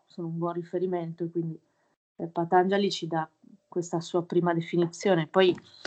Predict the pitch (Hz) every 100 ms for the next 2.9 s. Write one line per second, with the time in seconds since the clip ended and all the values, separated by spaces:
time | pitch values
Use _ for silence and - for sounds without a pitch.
0 | - 190 185 190 185 175 185 185 180 170
1 | 196 214 202 175 175 175 175 170 - 196
2 | 185 175 _ 185 185 196 208 175 160